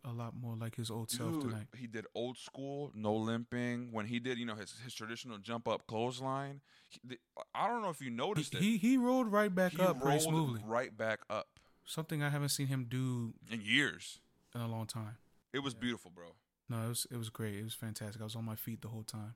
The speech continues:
Speaker 2: Yeah, got up, you know, hit the choke slam, slit the throat, tombstone,
Speaker 1: Yeah.
Speaker 2: wrap.
Speaker 1: Yeah,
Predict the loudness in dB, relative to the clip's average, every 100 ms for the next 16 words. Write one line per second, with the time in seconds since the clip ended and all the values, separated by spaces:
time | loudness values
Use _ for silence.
0 | _ -18 -16 -16 -18 -4 0 2 2 0
1 | 0 _ -10 -8 -8 -12 -20 -20 -2 0
2 | 0 -2 -2 0 -2 -4 -10 _ -18 -18
3 | _ -18 -14 -14 -12 -2 2 2 0 -6
4 | _ _ _ -10 -6 -6 -2 0 0 -4
5 | _ _ 4 4 4 -6 _ _ _ _
6 | -6 -4 -4